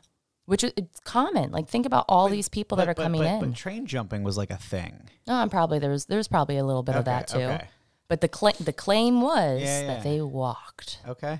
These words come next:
Speaker 1: They made the trek.
Speaker 2: It's pretty neat.
Speaker 1: Yeah.
Speaker 2: Yeah.
Speaker 1: But where I come from, Michigan, and just the Midwest in general, you get a lot of immigration from, from Eastern Europe, that
Speaker 2: Okay.
Speaker 1: area, uh, a lot of German. And actually, uh, Harry Houdini's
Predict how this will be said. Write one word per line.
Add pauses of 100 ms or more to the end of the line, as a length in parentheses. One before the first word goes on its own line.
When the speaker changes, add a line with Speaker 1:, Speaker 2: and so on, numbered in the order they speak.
(140)
Speaker 1:
They
made
the
trek. (160)
Speaker 2:
It's
pretty
neat. (200)
Speaker 1:
Yeah. (380)
Speaker 2:
Yeah. (180)
Speaker 1:
But
where
I
come
from,
Michigan,
and
just
the
Midwest
in
general, (400)
you
get
a
lot
of
immigration
from, (220)
from
Eastern
Europe,
that
Speaker 2:
Okay.
Speaker 1:
area, (240)
uh, (100)
a
lot
of
German.
And
actually, (120)
uh, (120)
Harry
Houdini's